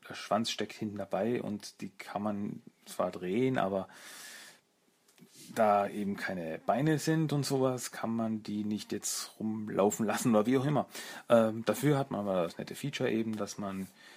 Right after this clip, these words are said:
den Schlangenkopf abnehmen kann und drunter ist dann der menschliche Karai-Kopf und so.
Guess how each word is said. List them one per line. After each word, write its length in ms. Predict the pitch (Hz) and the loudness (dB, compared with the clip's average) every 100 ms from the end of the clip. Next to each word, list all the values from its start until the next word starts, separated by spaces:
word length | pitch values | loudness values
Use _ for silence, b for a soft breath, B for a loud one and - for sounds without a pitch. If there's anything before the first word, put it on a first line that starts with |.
| B - | B -12
den 120 | 98 | -8
Schlangenkopf 520 | - 107 117 117 - | 2 4 4 0 -4
abnehmen 380 | - - 120 117 | -2 0 0 0
kann 220 | 120 113 | 0 -2
und 140 | 101 - | -2 -4
drunter 240 | 98 - | -2 -2
ist 160 | 95 - | -4 -6
dann 100 | 95 | -6
der 120 | 92 | -4
menschliche 380 | 98 107 101 98 | -2 -2 -4 -6
Karai-Kopf 680 | - 95 107 - 107 - - | -4 0 0 0 -4 -4 -8
und 100 | 90 | -4
so. 240 | 98 95 | -2 -2